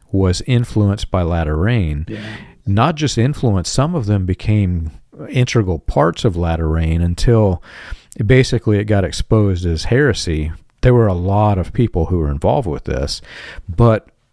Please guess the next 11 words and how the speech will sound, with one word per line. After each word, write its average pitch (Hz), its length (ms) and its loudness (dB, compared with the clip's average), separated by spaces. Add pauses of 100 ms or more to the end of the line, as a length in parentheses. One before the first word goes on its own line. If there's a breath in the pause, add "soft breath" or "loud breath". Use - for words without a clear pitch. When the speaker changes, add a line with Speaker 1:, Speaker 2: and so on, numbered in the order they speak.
(220)
Speaker 1:
after 131 320 2
they 95 120 0
separated, 98 760 0
the 107 60 -4
problem 110 500 0
is 78 400 -4 (340 loud breath)
some 143 320 0
of 110 120 0
them 101 320 2
had 90 380 -2
become 90 640 -2